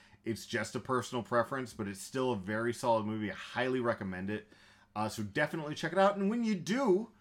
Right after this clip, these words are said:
let us know. Reach out to us at E S A T three A M at gmail dot com. Send us an email for it. Or reach out to us on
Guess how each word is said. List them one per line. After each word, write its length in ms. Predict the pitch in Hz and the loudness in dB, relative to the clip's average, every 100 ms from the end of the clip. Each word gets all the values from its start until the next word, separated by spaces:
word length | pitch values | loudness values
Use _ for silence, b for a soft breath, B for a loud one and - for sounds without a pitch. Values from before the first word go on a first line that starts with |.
| b b b | b b b
let 240 | 147 233 | 2 8
us 180 | 277 269 | 8 8
know. 260 | 214 277 262 | 2 4 4
Reach 280 | 131 165 190 | 2 2 4
out 220 | 208 220 | 4 2
to 120 | 165 | -2
us 160 | 135 139 | -2 -2
at 80 | |
E 100 | 135 | -2
S 120 | 147 156 | -2 -4
A 80 | |
T 140 | 135 139 | -6 -8
three 200 | 147 143 | -4 -2
A 140 | 143 | 0
M 80 | 139 | 0
at 80 | 120 | -2
gmail 360 | 117 139 139 | -2 0 0
dot 220 | 131 135 - | 2 0 0
com. 240 | 165 127 | -2 -2
Send 220 | - 156 | -2 -2
us 140 | 170 165 | -2 -2
an 80 | 165 | -2
email 300 | 185 139 98 | 0 0 -2
for 200 | 92 78 | -6 -10
it. 60 | - B B - | -12 B B 0
Or 300 | 160 190 202 | 4 6 4
reach 240 | 160 160 | 0 2
out 160 | 160 156 | 2 2
to 120 | 160 | -2
us 140 | 147 151 | 0 0
on 140 | 143 | -2